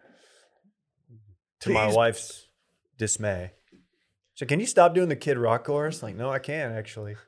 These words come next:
Speaker 1: She's like, "We got a kid. He's very impressionable."
Speaker 2: Is he a recurring guest on Tucker Carlson now?
Speaker 1: Probably.
Speaker 2: It's like, what's his deal?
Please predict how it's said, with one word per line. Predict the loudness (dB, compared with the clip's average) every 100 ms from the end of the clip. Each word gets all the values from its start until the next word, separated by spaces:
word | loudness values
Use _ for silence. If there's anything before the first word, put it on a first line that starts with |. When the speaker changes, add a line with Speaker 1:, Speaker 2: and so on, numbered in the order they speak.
| _ _ _ _ _ _ _ _ -8
Speaker 1:
She's | -6
like, | -6
"We | 2
got | 4
a | 4
kid. | -2 -4 -4
He's | -6
very | -6
impressionable." | -6 -4 -4 -4 -10 -12 -12 -8
Speaker 2:
Is | 0
he | 2
a |
recurring | 2 0 2 4 4
guest | 4 4 2
on | 0
Tucker | -2 -6 -8
Carlson | -2 -2 -2 -4 -4
now? | -4 -4 -10 _
Speaker 1:
Probably. | 0 0 0
Speaker 2:
It's | -4
like, | 2
what's | 2 2
his | -4 -4
deal? | -2 -4 -6